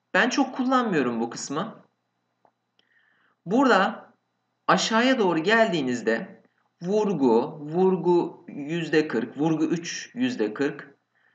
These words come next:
Böyle böyle yaparak hücrenin içindeki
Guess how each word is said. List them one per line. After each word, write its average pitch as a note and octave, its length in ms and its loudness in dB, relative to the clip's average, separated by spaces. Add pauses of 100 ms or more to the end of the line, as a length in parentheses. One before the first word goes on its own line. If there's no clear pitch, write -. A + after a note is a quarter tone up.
(220)
Böyle C4+ 320 -2
böyle F3 200 -2
yaparak F#3 580 -4 (200)
hücrenin A#3 400 -4
içindeki G3+ 800 -6